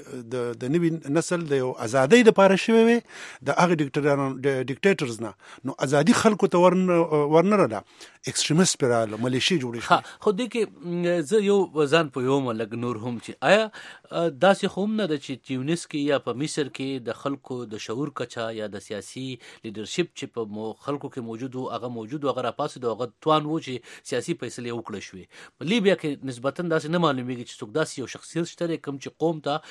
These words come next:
Speaker 2: یو پیغام ورکولی شي او قوم ته یو داسې مفکوره ورکولی شي په کوم باندې چې هغه اختلافات ختمولو توان لري.
Speaker 1: تر اوسه پورې پکې داسې ځکه نه ښکارېږي. یو خدای چې معمر قذافي هغه خپل چې کومه بادشاهي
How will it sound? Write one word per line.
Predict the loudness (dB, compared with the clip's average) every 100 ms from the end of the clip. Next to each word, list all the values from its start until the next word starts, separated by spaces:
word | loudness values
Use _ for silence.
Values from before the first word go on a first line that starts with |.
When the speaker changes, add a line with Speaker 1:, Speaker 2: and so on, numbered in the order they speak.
| -20 -6
Speaker 2:
یو | -2 -2 -4
پیغام | -4 4 6 6
ورکولی | 2 -4 -8 -6
شي | -4 -2
او | -4 0
قوم | 0 0
ته | -4
یو | -4
داسې | -4 -6 -12 -10 -10 -10
مفکوره | -12 -8 0 2
ورکولی | 2 0 -8 -8
شي | -10
په | -10
کوم | -8 -8
باندې | -8 -8
چې | -8
هغه | -8 -10 -12 -14 -14
اختلافات | -8 -6 -2 -2 -2
ختمولو | -10 -8 -8 -8 _ _ _ -16 -12 -12 -6
توان | -4 -4
لري. | -6 -10 -16 _ -18 -16 -16 -2
Speaker 1:
تر | 4
اوسه | 4 4
پورې | 0 0 0
پکې | 0 0
داسې | 0 -2 -2
ځکه | 0
نه | -2
ښکارېږي. | 0 2 2 2 0
یو |
خدای | 0 0 0
چې | -2
معمر | -2 -2 -4
قذافي | -4 -4 -4 -4 -4 -6 -14 -10
هغه | -4 -2 -2 -4 -8 _ -20 -20
خپل | -20 -4 -4
چې | -2
کومه | -2 0
بادشاهي | 0 0 0 -2